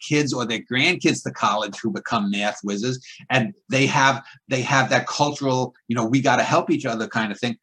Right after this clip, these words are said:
But this idea of playing up the mo-, model minority <sighs> only puts on expectations that when you look back then at the people that, that are running the delis,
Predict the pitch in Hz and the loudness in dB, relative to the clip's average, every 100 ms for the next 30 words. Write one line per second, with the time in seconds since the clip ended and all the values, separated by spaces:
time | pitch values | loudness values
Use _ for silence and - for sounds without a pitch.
0 | _ _ _ _ - 170 170 - 156 160 | _ _ _ _ 2 2 2 0 2 4
1 | 147 135 170 185 135 - 156 156 147 143 | 2 2 2 2 0 0 0 0 -2 -2
2 | 135 135 143 147 143 135 131 147 165 - | -2 -2 0 0 0 0 0 0 0 0
3 | 131 131 - _ _ - 135 131 - _ | -2 -8 -18 _ _ -10 -6 -6 -10 _
4 | _ - - 175 196 - 185 185 165 165 | _ -8 0 4 4 2 2 4 2 4
5 | 165 - 151 135 185 190 185 143 117 143 | 2 2 -4 -2 0 2 2 0 2 2
6 | 143 - 143 151 151 175 - 165 165 - | 0 -4 0 4 4 4 2 4 4 2
7 | 160 156 - 160 160 160 143 143 - 135 | -2 -2 0 0 2 0 2 0 0 -2
8 | 131 - 156 175 139 139 135 123 113 110 | -2 2 4 6 6 4 4 0 -2 -2
9 | 123 131 117 | -2 0 -2